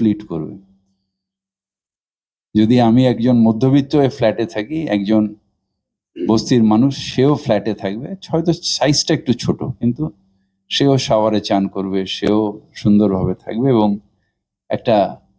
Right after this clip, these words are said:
কলকাতায় একটা টাইম আসবে যখন আর কোনো ওই যেটাকে আমরা বস্তি বাড়ি বলি, মানে চালা বাড়ি,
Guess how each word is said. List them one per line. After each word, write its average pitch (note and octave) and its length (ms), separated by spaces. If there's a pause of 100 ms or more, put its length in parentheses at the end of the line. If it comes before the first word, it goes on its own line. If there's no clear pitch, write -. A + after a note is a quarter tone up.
(440)
কলকাতায় A#2+ 400
একটা B2+ 240
টাইম C3+ 320
আসবে A2 300
যখন G#2 300
আর F#2+ 200
কোনো G#2+ 240 (840)
ওই G2 200
যেটাকে A2 360
আমরা A2 180
বস্তি A2+ 440
বাড়ি G#2 220
বলি, F2+ 220
মানে F#2+ 180
চালা G2 360
বাড়ি, E2+ 520